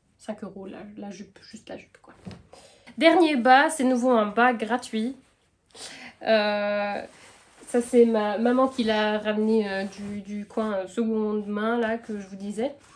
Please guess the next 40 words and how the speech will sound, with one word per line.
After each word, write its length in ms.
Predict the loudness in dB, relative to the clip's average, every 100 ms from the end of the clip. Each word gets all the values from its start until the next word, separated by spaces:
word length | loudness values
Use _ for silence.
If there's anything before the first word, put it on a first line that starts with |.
| -20 -20 -20 -10
Euh, 180 | -6 -6
elle 140 | -4 -2
a 60 |
vu 120 | -2 0
ce 220 | 0 0
jean 220 | 0 0
et 60 | 2
elle 80 |
m'a 100 | 0
dit, « 180 | -2 -4 -4
Ah, 120 | -4 -4
ça, 120 | -10
c'est 180 | -10 -10
un 80 | -10
truc 200 | -12 -14
qui 100 | -14
va 100 | -16
plaire 220 | -12 -10
à 60 | -6
Danae. » 440 | -6 -4 -4 -6
Et 80 | -6
elle 100 | -6
avait 160 | -4 -2
totalement 400 | 0 2 0 0
raison. 340 | -4 -4 2 2 0 -12 -20 -20 -20 -16 -4
Donc, 360 | 2 2 4
euh, 220 | 0 0
c'est 320 | -2 -2 0 2
un 240 | 2 2
jean, 380 | 2 4 4 4
euh, 500 | 2 2 -2 -2 -6 -10 -16 -20 -20 _
un 180 | -2 0
peu 480 | 0 -2 0 0 -2 -4 _ _ _ _ _ _ _ _ _
boyfriend, 580 | 0 0 0 -8 -8 -8 -10
euh, 140 | -12 -12 -14 -10
euh, 160 | -8 -2
non, 260 | 0 0 -2
ou 100 | -4
dad 280 | -2 0 -2 -6
jeans, 280 | -4 -2